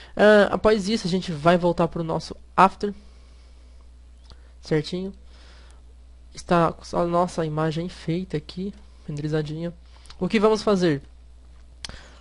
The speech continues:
Vamos lá no nosso, nosso arquivo que nós renderizamos, arrastamos pro After. O meu vai demorar um pouco pra processar, porque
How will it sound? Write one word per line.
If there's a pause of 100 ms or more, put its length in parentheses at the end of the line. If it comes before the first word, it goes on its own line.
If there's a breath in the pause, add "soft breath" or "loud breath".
(160)
Vamos
lá
no
nosso, (1300 loud breath)
nosso
arquivo
que
nós
renderizamos, (500 loud breath)
arrastamos
pro
After. (460 loud breath)
O
meu
vai
demorar
um
pouco
pra
processar,
porque